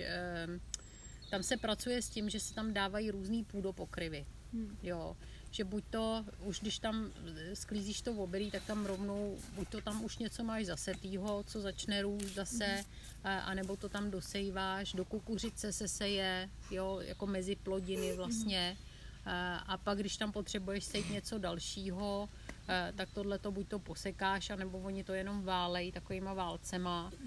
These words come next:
Speaker 1: a, a sejou přímo do toho. Jo, takže se pracuje s těma půdopokryvama, který jsou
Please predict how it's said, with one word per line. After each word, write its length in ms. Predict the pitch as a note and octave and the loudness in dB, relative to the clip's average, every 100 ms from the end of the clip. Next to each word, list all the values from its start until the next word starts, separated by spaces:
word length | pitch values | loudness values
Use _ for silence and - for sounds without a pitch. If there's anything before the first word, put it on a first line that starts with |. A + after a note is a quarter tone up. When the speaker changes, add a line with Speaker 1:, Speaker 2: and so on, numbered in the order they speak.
| A3 - - | -6 -6 -4
Speaker 1:
a, 120 | - | -2
a 140 | F3+ | -2
sejou 300 | F3+ G3 F#3 | -2 0 0
přímo 380 | F#3 - F#3+ F3+ | -2 -2 0 0
do 120 | F3 | 0
toho. 400 | E3 E3+ D#3+ D3+ D3+ - - - - - | -2 -6 -6 -6 -8 -12 -14 -14 -10 -4
Jo, 180 | E3+ F3 | -4 -2
takže 220 | F#3 F#3 | -2 -2
se 140 | - | -4
pracuje 460 | G3+ G3+ F#3 A3 G3+ | -2 -2 -2 -2 -2
s 120 | - | -2
těma 220 | - G3 G3 | -2 -2 -2
půdopokryvama, 880 | F#3+ F#3 F#3 F#3+ - G3 F#3+ G3+ | -2 -2 0 -2 -2 -2 0 -2
který 240 | G3 F#3+ F#3+ | -2 -2 -2
jsou 300 | - G#3 | 0 0